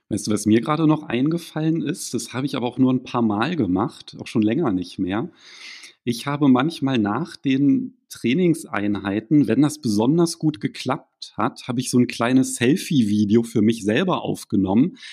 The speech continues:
in dem ich mir selber erklärt habe, was ich gemacht habe, um den Ball besonders gut zu treffen, damit ich das bei der nächsten Trainingseinheit wieder abrufen konnte.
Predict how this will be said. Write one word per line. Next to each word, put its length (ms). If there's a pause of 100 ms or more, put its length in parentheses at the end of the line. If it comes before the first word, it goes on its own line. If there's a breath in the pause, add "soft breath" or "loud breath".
(120)
in 100
dem 180
ich 280
mir 180
selber 400
erklärt 800
habe, 440 (280 loud breath)
was 320
ich 240
gemacht 500
habe, 260
um 120
den 160
Ball 220
besonders 460
gut 200
zu 160
treffen, 460
damit 240
ich 100
das 240 (140)
bei 140
der 120
nächsten 400
Trainingseinheit 920
wieder 200
abrufen 460
konnte. 440